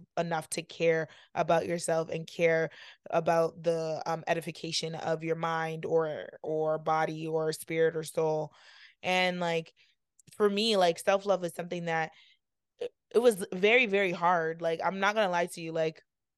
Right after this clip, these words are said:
self-love was so hard for me, and I keep talking about it in my podcast, and, and I had people come and tell me, like, "You need to stop sharing, like, how vulnerable you are in your podcast," or, yeah, I've been, I've been getting a lot of weird text messages lately,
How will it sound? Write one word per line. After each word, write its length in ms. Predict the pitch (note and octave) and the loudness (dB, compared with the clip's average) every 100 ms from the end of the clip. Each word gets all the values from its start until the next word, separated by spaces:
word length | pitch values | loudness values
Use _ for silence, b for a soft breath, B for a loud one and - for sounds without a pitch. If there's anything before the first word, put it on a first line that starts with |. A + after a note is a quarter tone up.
| _ - | _ -12
self-love 380 | - A#3 C#4 A#3+ | 0 2 2 2
was 200 | G3+ - | 0 2
so 220 | F#3+ F#3 | 4 4
hard 220 | F3+ D#3+ | 4 0
for 100 | F#3 | 0
me, 120 | F#3 G3 | -2 -2
and 80 | F3 | 0
I 120 | E3+ | -2
keep 300 | - - A#3 | -6 -14 -6
talking 300 | D3+ D#3+ F3+ | -2 0 0
about 220 | F3 E3 | 0 2
it 100 | E3+ | 2
in 60 | E3 | 0
my 100 | E3 | -4
podcast, 520 | D#3+ D#3+ E3 D#3+ E3 D#3+ | -4 -4 -2 -4 -4 -8
and, 100 | D#3+ B B - - | -12 B B -14 0
and 100 | A3 | 2
I 80 | C4+ | 4
had 220 | C#4+ A#3 | 4 2
people 220 | B3 G3+ | 0 -2
come 200 | F#3+ G#3 | 0 0
and 100 | F#3 | 0
tell 200 | G3 F#3 | 2 0
me, 200 | F#3 F3+ | 0 -4
like, 220 | E3+ E3 G3 | -4 -6 -4
"You 40 | |
need 100 | F#3+ | -4
to 60 | E3 | -2
stop 280 | - E3+ | 0 0
sharing, 360 | - E3+ E3 E3 | 0 0 0 0
like, 140 | D#3+ | -2
how 180 | - E3+ | 2 2
vulnerable 440 | D#3+ D#3+ E3 D#3+ D#3+ | 2 -2 0 0 0
you 140 | E3 | -2
are 140 | D#3+ D#3+ | -4 -6
in 60 | |
your 80 | D#3+ | -6
podcast," 600 | - D#3+ D#3+ D#3+ D#3+ - | -6 -6 -2 -2 -2 -4
or, 200 | E3 D#3 B B B B _ _ _ _ - _ _ _ _ - | -4 -6 B B B B _ _ _ _ -20 _ _ _ _ 2
yeah, 140 | A3+ | 6
I've 200 | A3 A3 | 6 4
been, 180 | A3+ A#3 | -2 0
I've 160 | A3 G#3+ | 0 0
been 100 | A#3 | -2
getting 160 | A#3 | 2
a 40 | G3 | 4
lot 180 | G3 F#3+ | 6 6
of 100 | F#3 | 4
weird 200 | F#3 F3+ | 0 -2
text 260 | F#3 F3+ | -2 -2
messages 440 | F3 E3+ E3 E3+ E3 | -4 -8 -10 -8 0
lately, 400 | E3 D#3 E3 | 2 2 -2